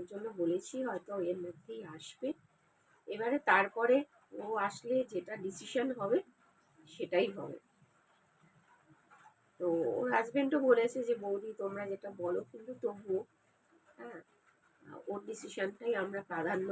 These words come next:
দেবো সব কিছুতে।" তো আজকে এখানেই ভিডিওটা তাহলে এন্ড করছি। তোমরা সবাই ভালো থেকো, সাবধানে থেকো। আর এখন আমাদের বাইরে দেখো,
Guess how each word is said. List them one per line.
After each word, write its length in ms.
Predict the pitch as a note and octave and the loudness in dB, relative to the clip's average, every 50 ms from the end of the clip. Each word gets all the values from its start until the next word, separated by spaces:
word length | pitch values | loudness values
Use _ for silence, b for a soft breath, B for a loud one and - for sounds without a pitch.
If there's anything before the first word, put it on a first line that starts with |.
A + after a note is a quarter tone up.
| G3 | 2
দেবো 220 | F3 F3 E3 E3+ F3+ | 2 2 2 2 0
সব 200 | F3+ - F3+ E3+ - - | -4 -6 -10 -18 -18 -18
কিছুতে।" 400 | - - - - F3+ - - - - - _ _ - - - _ _ _ _ - - _ _ _ _ _ _ _ _ _ _ _ _ - _ _ _ - - - - | -20 -18 -18 -18 -18 -16 -16 -16 -16 -18 _ _ -20 -20 -20 _ _ _ _ -20 -20 _ _ _ _ _ _ _ _ _ _ _ _ -20 _ _ _ -20 -20 -20 -20
তো 120 | F#3+ G3 G3 G#3 | -16 -12 -8 -6
আজকে 320 | F#3+ F#3+ - - - - A#2+ | -6 -6 -6 -8 -4 -2 -2
এখানেই 420 | - A#3 - A3+ G#3+ A3 - A#3 | -2 -2 -6 -8 -6 -4 -4 -4
ভিডিওটা 440 | A#3 A#3 A3 F3 F#3+ G#3 G3+ - A3 G3+ | -4 -6 -10 -12 -10 -10 -8 -8 -8 -10
তাহলে 240 | - G3+ G#3 G#3+ | -10 -10 -10 -4
এন্ড 220 | G#3 F#3+ F#3 G3 - - | -2 -2 -2 -2 -6 -10
করছি। 360 | - G#3 A#3+ - - - - C#4 - - - _ _ _ - - - - - _ _ _ _ _ _ _ _ _ - - _ _ - - _ _ _ - - - - - _ - - - | -14 -14 -14 -12 -14 -10 -8 -8 -8 -8 -12 _ _ _ -20 -20 -20 -20 -20 _ _ _ _ _ _ _ _ _ -20 -20 _ _ -20 -20 _ _ _ -20 -20 -20 -20 -20 _ -20 -20 -20
তোমরা 260 | _ _ - G3+ G3 G3 | _ _ -8 -6 -6 -6
সবাই 320 | - G#3+ F#3 G3 F#3+ G3 | -6 -8 -4 -4 -2 -4
ভালো 280 | G3+ G#3 F3 E3+ F3+ F#3 | -2 -2 0 2 2 0
থেকো, 320 | - - A#3 - - C#4+ - - _ _ _ - - - - - _ _ _ _ _ _ _ _ _ - - - _ _ - - - | -2 -6 -12 -8 -8 -8 -8 -8 _ _ _ -20 -20 -20 -20 -20 _ _ _ _ _ _ _ _ _ -20 -20 -20 _ _ -20 -20 -6
সাবধানে 520 | F#3+ F#3+ F3+ F3+ F#3 - A3+ G#3 G3 G#3+ | 0 2 2 2 2 -2 -6 -6 -6 -6
থেকো। 260 | - - G3 - - B3+ | -8 -8 -10 -6 -2 0
আর 180 | G#3+ G3+ G3 G3 | 2 2 2 2
এখন 340 | G3 F3+ F3+ - - B3 B3 A#3 G#3+ | 0 -2 -4 -4 -6 -6 -4 -2 -2
আমাদের 360 | G3 F3+ F#3 G3 G#3 G3+ G3 | -2 -2 -2 -2 -4 -4 -4
বাইরে 300 | G3 F#3+ F#3 F#3 F#3+ G3+ G#3 | 0 0 0 0 0 -2 -4
দেখো, 320 | G#3 F#3+ F#3 - - C4 | -6 -6 -8 -6 -6 -6